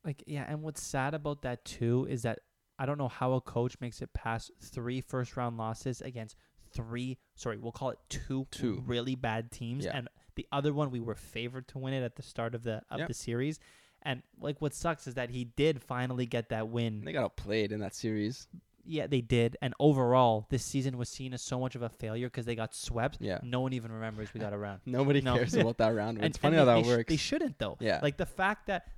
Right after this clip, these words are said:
Speaker 1: the bar in Toronto was winning a round has been a joke for a very long time. Like,
Speaker 2: Yeah.
Speaker 1: this team is good enough to be a conference finals team.
Speaker 2: Oh,
Speaker 1: We
Speaker 2: yeah.
Speaker 1: said this last year, that it was a disappointment if they didn't get to the conference finals.
Speaker 2: Mm-hmm.
Speaker 1: So it makes sense why he has had now, what, five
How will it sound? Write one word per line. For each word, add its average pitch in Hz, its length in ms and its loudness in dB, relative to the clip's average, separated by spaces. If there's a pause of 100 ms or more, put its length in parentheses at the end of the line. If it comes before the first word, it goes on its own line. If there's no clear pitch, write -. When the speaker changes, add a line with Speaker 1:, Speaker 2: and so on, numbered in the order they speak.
Speaker 1:
the 139 100 2
bar 127 560 6 (320)
in 139 140 -2
Toronto 123 500 4
was 113 180 0
winning 120 400 0
a 120 80 0
round 113 520 -2
has 131 180 -2
been 151 340 -4
a 156 80 -2
joke 147 400 -2
for 123 200 0
a 117 40 2
very 113 300 2
long 107 240 -4
time. 156 160 -6
Like, 113 120 -2
Speaker 2:
Yeah. - 40 -6
Speaker 1:
this 160 120 0
team 180 200 -4
is 123 80 -2
good 135 180 2
enough 156 300 0
to 139 100 -4
be 135 200 -4
a 131 40 -2
conference 139 460 -6
finals 123 340 -4
team. 123 200 -6 (120)
Speaker 2:
Oh, 190 120 0
Speaker 1:
We 160 60 4
Speaker 2:
yeah. - 100 4
Speaker 1:
said 202 140 0
this 165 180 0
last 139 240 2
year, 135 120 0 (280)
that - 160 -6
it 151 100 0
was 143 160 4
a 139 60 4
disappointment 131 600 -2
if 107 60 -2
they 117 120 0
didn't 117 160 -2
get 123 120 2
to 110 80 -6
the 110 80 -4
conference 110 380 -8
finals. 104 440 -12
Speaker 2:
Mm-hmm. 147 180 -6 (120)
Speaker 1:
So - 380 0
it 139 120 -2
makes 151 220 -2
sense 175 340 -2
why 120 200 4
he 127 160 0
has 120 100 2
had 113 240 -2 (240)
now, 117 220 -6
what, 110 180 -10 (260)
five 123 360 0